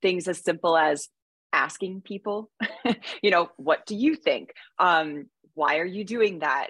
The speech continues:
How much does that cost?" You know, whatever it is. So, uh, I, I naturally did that and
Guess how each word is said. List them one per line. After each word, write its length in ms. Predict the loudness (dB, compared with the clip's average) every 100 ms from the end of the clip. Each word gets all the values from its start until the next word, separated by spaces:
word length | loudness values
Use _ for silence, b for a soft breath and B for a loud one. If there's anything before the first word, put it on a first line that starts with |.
| -10
How 220 | -16 -14 -12
much 240 | -12 -6
does 160 | -6 0
that 240 | 0 0
cost?" 440 | 0 2 0 -6
You 80 | -16
know, 80 | -14
whatever 440 | -6 -2 -2 -2 -8
it 100 | -8
is. 260 | -10 -12 -18 B B
So, 420 | -2 2 2 4
uh, 140 | 4 2
I, 440 | 2 2 4 0 -2 -2
I 160 | -2 -2
naturally 840 | -2 -2 -2 -8 -14 -10 -10 -12 _ _ -6
did 260 | -2 -2 -2
that 300 | -4 -4 -6 _
and 580 | -6 -2 -2 -2 -4 -8